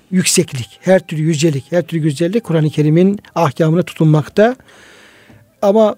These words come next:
bu diyor kafirlerin ziyanını artırır. Niye? Çünkü, e, Kur'an-ı Kerim'e inanmadıkları için,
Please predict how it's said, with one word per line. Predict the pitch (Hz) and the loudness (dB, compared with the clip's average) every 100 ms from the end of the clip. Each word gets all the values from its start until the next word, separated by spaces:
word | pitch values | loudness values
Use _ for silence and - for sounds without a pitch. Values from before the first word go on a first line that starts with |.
| 190 | -4
bu | 190 | 0
diyor | 202 208 208 | 2 2 2
kafirlerin | 185 185 190 185 190 208 | -2 -2 0 0 2 0
ziyanını | 175 185 190 190 185 | 0 0 0 0 0
artırır. | 170 - 202 262 - _ _ - | -2 -2 -2 -2 -8 _ _ 0
Niye? | 202 226 254 330 _ _ _ _ _ | 2 2 -2 -6 _ _ _ _ _
Çünkü, | 208 190 208 208 - | -10 -4 -2 -2 -4
e, | 175 170 165 190 196 | -4 0 0 -2 -6
Kur'an-ı | 196 202 196 | 0 2 2
Kerim'e | - 180 190 | -2 -2 0
inanmadıkları | 196 180 165 175 - 160 | 0 0 0 0 0 2
için, | 147 - 214 | 0 -2 -4